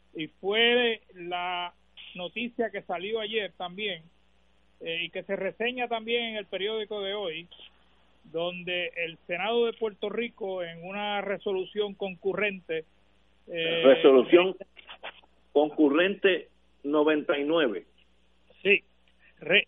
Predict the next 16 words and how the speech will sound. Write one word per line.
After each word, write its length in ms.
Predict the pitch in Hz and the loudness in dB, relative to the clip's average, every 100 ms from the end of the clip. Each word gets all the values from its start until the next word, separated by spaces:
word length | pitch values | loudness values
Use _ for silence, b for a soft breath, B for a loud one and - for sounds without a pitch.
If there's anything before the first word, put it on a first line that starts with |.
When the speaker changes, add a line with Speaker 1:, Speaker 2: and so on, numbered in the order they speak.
| - | -2
Speaker 1:
rechazó, 680 | 190 190 - 185 - - 233 | 0 0 0 -8 -6 -4 -4
o 200 | 170 - | -6 -12
sea, 180 | 190 165 | -8 -8
rechazó 800 | 170 220 - 220 180 254 262 254 _ _ _ _ _ _ | -6 -6 -4 -8 -6 -4 -4 -6 _ _ _ _ _ _
que 120 | - 180 | -8 -8
Estados 500 | - 214 240 247 240 | -4 -4 -2 -4 -6
Unidos 420 | 233 247 240 214 _ | -8 -4 -4 -6 _
considerara 1040 | 196 196 170 - 202 190 185 214 233 160 - _ _ _ _ - | -8 -8 -12 -8 -6 -4 -2 -2 -2 -6 -16 _ _ _ _ -12
cualquier 600 | 185 175 - 208 233 226 | -10 -10 -14 -6 -6 -6
tipo 440 | _ 240 240 233 | _ -10 -6 -8
de 160 | 202 196 | -6 -8
incentivo, 1120 | 190 190 - 185 180 165 233 247 240 214 202 _ _ _ _ _ - | -10 -14 -10 -10 -12 -12 -6 -4 -4 -6 -8 _ _ _ _ _ -8
eh, 520 | 185 180 180 175 175 _ _ _ _ | -6 -4 -4 -6 -8 _ _ _ _
para 420 | 180 185 185 185 - 175 | -4 -2 -4 -6 -10 -8
las 180 | 180 160 | -8 -6
corporaciones 920 | 180 170 185 180 170 190 220 240 214 | -8 -8 -6 -6 -4 -6 -4 -4 -6